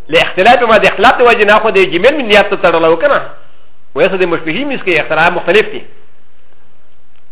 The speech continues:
څلورم شرطه، ومن الخطبة، دې نه خطبه یادو. خطبه به خامخا ویایې، جمعې مې نه مخ شي.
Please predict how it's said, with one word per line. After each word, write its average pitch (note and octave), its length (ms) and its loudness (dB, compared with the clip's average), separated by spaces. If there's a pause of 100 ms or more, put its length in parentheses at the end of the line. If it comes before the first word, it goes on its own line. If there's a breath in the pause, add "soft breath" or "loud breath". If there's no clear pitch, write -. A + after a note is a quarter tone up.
(1000)
څلورم E3+ 380 2
شرطه، G#2+ 280 -4 (320)
ومن G3 240 0
الخطبة، G3+ 320 0
دې F#3 320 0
نه F3+ 80 0
خطبه C#3+ 300 0
یادو. D3+ 260 2 (3000)
خطبه G3+ 240 0
به D4 100 6
خامخا G3+ 420 4
ویایې، D3+ 280 2 (880)
جمعې F#3+ 180 2
مې G3+ 60 -2
نه F#3 80 4
مخ F#3+ 200 0
شي. A#2 120 -6